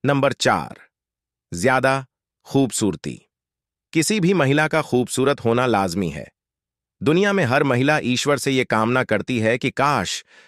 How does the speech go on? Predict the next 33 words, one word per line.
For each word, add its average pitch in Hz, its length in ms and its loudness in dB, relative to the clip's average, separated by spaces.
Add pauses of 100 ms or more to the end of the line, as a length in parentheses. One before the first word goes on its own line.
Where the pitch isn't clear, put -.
(140)
मैं 123 220 2
भी 160 100 4
खूबसूरत 117 600 0
होती। 78 300 -8 (380)
लेकिन 160 240 0
क्या 185 160 0
आप 185 140 0
जानते 113 400 0
हैं, 98 160 -4 (560)
महिला 147 380 4
का 160 140 0
हद 143 220 0
से 151 180 -2
ज्यादा 117 340 2
खूबसूरत 139 640 -2
होना 123 260 0
भी 123 160 0
अच्छा 135 280 0
नहीं 120 180 0
माना 123 240 2
जाता। 82 340 -4 (580)
महिला 143 380 2
की 170 120 -4
खूबसूरती 135 760 0
और 147 160 2
उसका 135 260 -2
चलन 143 440 0 (220)
सैकड़ों 160 500 0
गांव 135 260 2
बर्बाद 113 500 0
कर 113 160 0
सकता 95 420 -4
है 76 160 -8